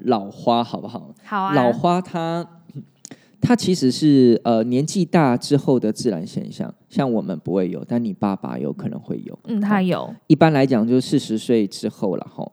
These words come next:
Speaker 1: 它主要就是，呃，看近的时候目标会模糊，所以要把这个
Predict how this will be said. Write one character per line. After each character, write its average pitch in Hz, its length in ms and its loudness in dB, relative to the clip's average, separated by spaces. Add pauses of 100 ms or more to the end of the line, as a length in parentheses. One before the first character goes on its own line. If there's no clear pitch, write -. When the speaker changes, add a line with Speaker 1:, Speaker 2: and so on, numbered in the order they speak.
Speaker 1:
它 143 180 -2
主 110 200 0
要 123 160 4
就 123 120 4
是， 120 200 0
呃， 78 340 -2 (260)
看 185 220 6
近 135 380 -4
的 117 100 2
时 117 140 -2
候 123 120 4
目 131 200 -4
标 113 200 0
会 113 200 0
模 78 260 -4
糊， - 260 -10
所 - 140 0
以 127 40 4
要 123 100 2
把 78 440 -4
这 120 140 -4
个 82 260 -2